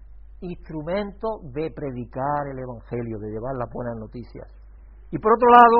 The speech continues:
no está mirando los cielos y obsesionado por las señales de regreso de Cristo.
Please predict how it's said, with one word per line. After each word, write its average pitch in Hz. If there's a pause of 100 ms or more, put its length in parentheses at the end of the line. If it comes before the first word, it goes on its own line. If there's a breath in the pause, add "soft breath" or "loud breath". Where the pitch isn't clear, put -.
(160)
no 185
está 240
mirando 220
los 196
cielos 226
y 208
obsesionado 190
por 202
las 185
señales 220
de 202
regreso 175
de 156
Cristo. 151